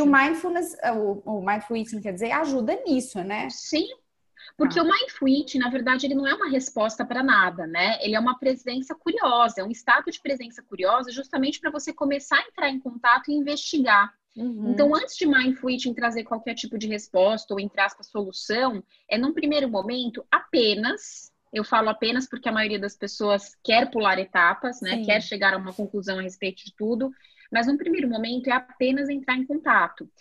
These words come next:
Speaker 1: Tá.
Speaker 2: Então, esses três fenômenos seriam sinais internos, fome e
Speaker 1: Uhum.
Speaker 2: saciedade, bem como sensações físicas, depois de
Speaker 1: Uhum.
Speaker 2: comer, por exemplo.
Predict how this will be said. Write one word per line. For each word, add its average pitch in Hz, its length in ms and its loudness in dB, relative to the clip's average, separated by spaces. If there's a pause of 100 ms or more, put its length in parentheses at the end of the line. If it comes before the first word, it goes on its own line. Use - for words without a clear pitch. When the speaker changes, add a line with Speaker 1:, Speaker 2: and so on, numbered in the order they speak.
(120)
Speaker 1:
Tá. - 100 -12
Speaker 2:
Então, 269 260 4
esses 285 200 0
três 277 260 2
fenômenos 269 520 2
seriam 233 460 2
sinais 196 400 -2
internos, 202 720 -2 (100)
fome 208 220 0
e - 20 -2
Speaker 1:
Uhum. 185 60 -6
Speaker 2:
saciedade, 180 720 0
bem 247 420 4
como 277 300 4
sensações 233 760 -6
físicas, 196 880 -6
depois 214 380 0
de 190 120 -4
Speaker 1:
Uhum. 185 80 -12
Speaker 2:
comer, 190 360 -2
por 185 140 -4
exemplo. 175 520 -8